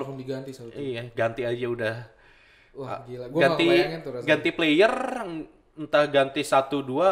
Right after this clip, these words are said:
Speaker 2: atau rombak semua, tergantung kan itu.
Speaker 1: Iya, iya, iya. Tapi itu hal yang wajar.
Speaker 2: Yes, iya, hal yang waj-, hal yang wajar di esports. Dan akan ada pendatang baru lagi,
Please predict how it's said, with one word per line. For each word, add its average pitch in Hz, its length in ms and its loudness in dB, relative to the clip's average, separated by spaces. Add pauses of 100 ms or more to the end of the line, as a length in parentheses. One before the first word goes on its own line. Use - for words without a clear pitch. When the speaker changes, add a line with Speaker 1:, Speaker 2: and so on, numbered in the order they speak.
Speaker 2:
atau 165 200 2
rombak 139 380 4
semua, 127 240 -2
tergantung 151 480 6
kan 117 160 0
itu. 98 240 -10
Speaker 1:
Iya, 127 180 -4
iya, 113 220 -8
iya. 107 400 -14
Tapi 185 240 -8
itu 226 100 -6
hal 185 200 -4
yang 147 120 -8
wajar. 139 380 -6 (360)
Speaker 2:
Yes, 117 280 -2 (420)
iya, 131 340 2
hal 160 220 8
yang 240 220 6
waj-, 320 320 4
hal - 160 12
yang 247 160 4
wajar 196 340 10
di 175 140 0
esports. - 480 0 (1040)
Dan 147 580 0
akan 254 280 4
ada 247 140 4
pendatang 202 400 8
baru 180 220 6
lagi, 208 640 4